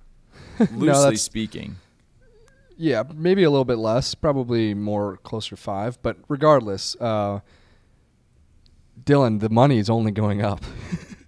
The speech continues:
Speaker 1: <laughs> Next year, you, you just said eighteen million for first place this year.
Speaker 2: Yeah.
Speaker 1: Try twenty-five million in twenty twenty-four. If you're Scotty Scheffler next year, you're,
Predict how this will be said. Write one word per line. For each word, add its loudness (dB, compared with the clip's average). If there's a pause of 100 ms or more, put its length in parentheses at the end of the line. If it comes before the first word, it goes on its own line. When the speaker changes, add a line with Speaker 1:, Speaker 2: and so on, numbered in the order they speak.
Speaker 1:
<laughs> -20
Next 2
year, 0
you, -2
you -4
just -2
said 0 (260)
eighteen 0
million 2
for -6
first 0
place -2
this -2
year. 0
Speaker 2:
Yeah. -6 (460)
Speaker 1:
Try 2
twenty-five 0
million -6
in -10
twenty -8
twenty-four. -10
If -14
you're 0
Scotty -2
Scheffler -6
next -6
year, -4
you're, -4